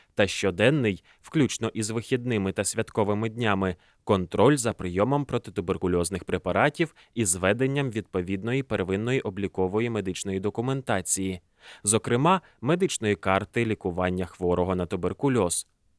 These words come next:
Проведення досліджень, що не можуть бути проведені на рівні первинної медичної допомоги, здійснюється безоплатно в рамках програми медичних гарантій на рівні інших закладів охорони здоров'я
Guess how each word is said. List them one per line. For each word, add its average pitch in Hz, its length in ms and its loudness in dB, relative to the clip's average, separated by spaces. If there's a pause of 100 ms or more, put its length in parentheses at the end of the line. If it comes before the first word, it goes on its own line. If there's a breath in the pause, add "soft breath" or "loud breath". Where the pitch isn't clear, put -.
(140)
Проведення 98 540 4
досліджень, 107 720 2
що - 240 0
не 170 100 2
можуть 107 320 2
бути 98 260 -2
проведені 101 560 2
на 104 140 0
рівні 101 300 -2
первинної 98 600 2
медичної 101 520 -2
допомоги, 156 600 2 (280 soft breath)
здійснюється 127 800 -2
безоплатно 101 720 0
в 113 60 -4
рамках 160 420 2
програми 127 540 0
медичних 98 600 -2
гарантій 139 500 0
на 117 140 0
рівні 104 420 -4
інших 185 460 -2
закладів 131 520 0
охорони 95 480 -2
здоров'я 120 600 2